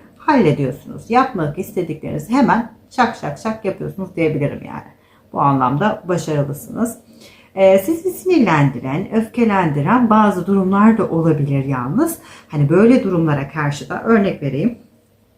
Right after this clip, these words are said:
Mesela öfke kontrolünü sağlamakta dikkatli olmanız gerekmekte.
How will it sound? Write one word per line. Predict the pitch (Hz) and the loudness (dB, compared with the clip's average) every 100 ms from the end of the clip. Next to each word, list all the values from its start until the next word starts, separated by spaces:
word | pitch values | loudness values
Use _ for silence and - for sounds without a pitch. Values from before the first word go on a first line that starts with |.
| _ | _
Mesela | 196 180 160 185 - | -4 -2 0 0 0
öfke | 175 - 226 | -4 -2 -4
kontrolünü | 202 156 147 143 143 | 0 -2 0 0 0
sağlamakta | - 185 151 135 143 - 220 | 0 0 0 -2 -4 -6 -8
dikkatli | 196 190 175 - | -6 -6 -6 -6
olmanız | - 143 135 190 202 | -2 0 0 -2 -2
gerekmekte. | 165 143 - - - | -2 -4 -6 -12 -18